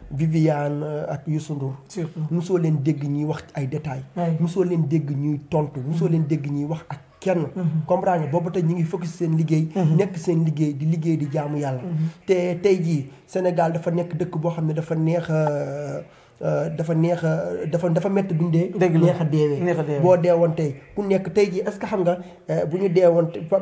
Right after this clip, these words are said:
Speaker 1: tey jii yàlla na yéex.
Speaker 2: Mhm.
Speaker 1: Bu Pape Cheikh Diallo génnoon àdduna tey bu ñu duggee këram ci la ñuy xamee dafa am jàkk bu muy jullee. Te loolu kenn mësu koo xam tey laa leen koy wax.
Speaker 2: Dëgg la.
Speaker 1: Fi mu dëkk am na benn jàkk bu ñu fa tabax boo xam ne fa lay jullee di jaamoo yàlla.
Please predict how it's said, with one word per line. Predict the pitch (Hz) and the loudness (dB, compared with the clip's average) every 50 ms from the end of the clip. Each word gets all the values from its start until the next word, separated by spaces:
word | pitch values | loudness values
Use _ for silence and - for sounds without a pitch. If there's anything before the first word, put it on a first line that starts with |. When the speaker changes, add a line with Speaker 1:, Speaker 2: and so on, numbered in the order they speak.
| - - | 0 0
Speaker 1:
tey | 160 202 190 190 | 2 4 4 4
jii | 170 180 170 | 2 0 4
yàlla | 175 180 180 180 | 4 4 4 4
na | 180 175 | 4 4
yéex. | 170 165 160 160 156 - - | 4 4 4 4 2 0 0
Speaker 2:
Mhm. | 170 156 143 143 | 0 0 0 0
Speaker 1:
Bu | 147 | 0
Pape | - 190 180 175 | 2 2 2 2
Cheikh | 165 196 175 | 2 0 0
Diallo | 160 170 170 165 165 151 | 0 2 2 2 0 2
génnoon | 160 175 175 175 170 170 - | 0 0 2 2 0 0 0
àdduna | 170 160 160 160 156 | -2 0 2 0 2
tey | 165 156 | 0 0
bu | 147 151 | 0 0
ñu | 170 175 | -2 -2
duggee | 160 170 156 165 160 160 | -2 0 0 0 0 0
këram | - 156 147 147 | 0 -2 -4 -4
ci | 151 175 | -4 -4
la | 170 | -2
ñuy | 170 170 170 | -2 -2 -2
xamee | - 170 165 165 | -2 -2 -2 -2
dafa | 165 165 160 - | -2 -4 -4 -2
am | 170 165 | -2 0
jàkk | 156 165 156 - 165 | 0 0 -2 -2 -2
bu | 151 | 0
muy | 156 165 165 156 | 0 0 2 0
jullee. | 165 180 220 285 - - - - - - _ - _ _ - | 0 0 0 -2 -2 -4 -8 -14 -20 -20 _ -20 _ _ -4
Te | 190 | -2
loolu | 180 185 185 175 160 | 0 2 2 0 2
kenn | 175 185 185 | 0 0 0
mësu | 190 185 - - | -2 -4 -4 -2
koo | 202 196 | 0 0
xam | 196 196 190 - | 0 0 -2 -2
tey | 202 190 | -2 0
laa | 190 190 190 190 | 0 2 0 0
leen | 196 190 | 0 -2
koy | 190 208 226 | -2 0 0
wax. | 254 247 - | -2 -2 -2
Speaker 2:
Dëgg | - 170 170 139 139 131 | -2 -2 -2 -2 -2 -4
la. | 131 110 - - - - - - _ - - _ _ _ | -6 -8 -10 -16 -20 -20 -20 -20 _ -20 -20 _ _ _
Speaker 1:
Fi | - | 0
mu | 269 294 277 | 2 4 6
dëkk | 254 220 - - - - - 160 151 - - - | 6 4 4 0 -8 -14 -16 -16 -16 -16 -10 -6
am | - 226 247 | -4 0 2
na | 262 | 0
benn | 254 190 226 226 226 220 175 | 2 2 2 2 2 0 0
jàkk | 214 220 220 - 196 | 0 0 0 0 -4
bu | 170 196 | -4 -4
ñu | 214 190 | -4 -6
fa | 208 202 | -4 -4
tabax | 214 196 190 175 | -2 -2 -2 -2
boo | 170 175 185 | -2 -2 -2
xam | 185 190 185 | -2 0 -2
ne | 170 | -2
fa | 160 - 202 | -2 0 -2
lay | 214 214 170 | 0 0 0
jullee | 180 202 202 202 185 | -2 -2 -2 -2 -2
di | 170 165 | -2 -2
jaamoo | 170 156 156 160 151 147 | -2 -2 -4 -4 -4 -4
yàlla. | 143 127 127 123 | -4 -6 -8 -10